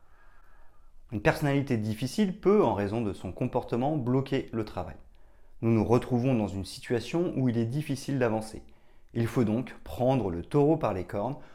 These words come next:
pour pouvoir gérer une telle situation. Le problème, ce n'est pas d'avoir des personnalités et des situations difficiles à gérer dans son équipe.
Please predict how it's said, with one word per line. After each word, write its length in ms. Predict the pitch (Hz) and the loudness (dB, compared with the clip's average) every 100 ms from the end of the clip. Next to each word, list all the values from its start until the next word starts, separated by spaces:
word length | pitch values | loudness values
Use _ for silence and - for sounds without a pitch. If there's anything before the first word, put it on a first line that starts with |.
| - - | -20 2
pour 160 | 196 | 2
pouvoir 280 | 196 143 113 | 4 2 2
gérer 380 | 113 107 95 90 101 | 2 -2 -2 -4 -6
une 100 | 95 | -6
telle 180 | 98 | -6
situation. 520 | - - - 85 - - - - - - - - - - - | -6 -10 -10 -10 -12 -18 -20 -20 -20 -20 -20 -20 -20 -20 -4
Le 120 | 135 | -2
problème, 460 | 135 147 160 175 170 | 4 6 8 6 2
ce 160 | - | 0
n'est 100 | 110 | -2
pas 160 | 107 135 | 2 2
d'avoir 300 | 117 110 127 | 2 2 0
des 80 | 104 | -2
personnalités 880 | - 147 - 123 110 107 107 160 139 | -2 -2 -2 -4 -2 -4 -2 0 2
et 40 | |
des 120 | 104 | 0
situations 600 | 101 - 131 117 - 131 | -4 -6 -2 -2 -2 -4
difficiles 540 | 117 101 - 110 - 123 | -4 -4 -6 -6 -2 0
à 60 | |
gérer 400 | 98 104 113 135 | 0 0 -2 -4
dans 220 | 107 107 104 | -4 -6 -6
son 180 | - | -6
équipe. 340 | 92 - - | -8 -8 -12